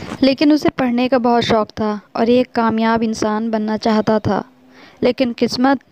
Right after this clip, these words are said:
उसे एक अलग रास्ते पर ले गई और विहान ने चुपचाप किस्मत के लिखे को कबूल कर लिया। कुछ समय के बाद अपने घर के पास ही कई जगहों पर काम करता रहा। जैसे जैसे समय आगे गुजरा,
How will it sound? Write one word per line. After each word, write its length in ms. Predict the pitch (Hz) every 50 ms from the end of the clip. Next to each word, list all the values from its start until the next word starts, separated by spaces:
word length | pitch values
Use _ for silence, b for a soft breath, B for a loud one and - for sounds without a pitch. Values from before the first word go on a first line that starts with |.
| _ -
उसे 340 | 240 233 214 240 240 240 247
एक 120 | 240 - - -
अलग 240 | - 233 233 240 220
रास्ते 340 | 226 226 220 226 - - 262
पर 160 | - 254 220
ले 200 | 214 208 202 196
गई 240 | 190 208 202 202 196 B B B B B B B B B -
और 140 | 277 294 269
विहान 400 | 269 277 - - 269 269 269 262
ने 220 | 254 254 254 254
चुपचाप 580 | - - 240 220 - - 254 226 220 220 - -
किस्मत 460 | - - 233 - - 240 254 247 -
के 160 | - 247 233
लिखे 280 | 220 220 - - 240 226
को 180 | - 233 220
कबूल 440 | 220 - - 226 208 214 226 233 220
कर 200 | - - 208 190
लिया। 300 | 202 202 208 202 196 190 - _ _ B B B B B B B B
कुछ 180 | - 277 269 -
समय 280 | - 247 226 220 220
के 120 | 214 - 214
बाद 320 | 202 208 208 214 226 220 - _ _ - _ -
अपने 300 | 254 - - 247 262 262
घर 200 | 226 233 226 220
के 140 | - 247 247
पास 380 | - 233 214 220 226 - -
ही 180 | 233 214 220 - _ _ - - - -
कई 220 | 240 233 240 247
जगहों 460 | 226 247 240 214 233 233 233 247 254
पर 240 | 247 - 240 220 208
काम 400 | - _ - 226 220 220 226 233
करता 340 | 233 240 226 208 - 226 214
रहा। 280 | 214 214 208 214 202 - B B B B B B B B B -
जैसे 400 | 214 226 214 214 220 - 247 240
जैसे 300 | 220 226 226 - 240 247
समय 300 | - - 226 220 226 226
आगे 280 | 226 220 220 214 240 233
गुजरा, 460 | 226 247 240 - 247 233 214 202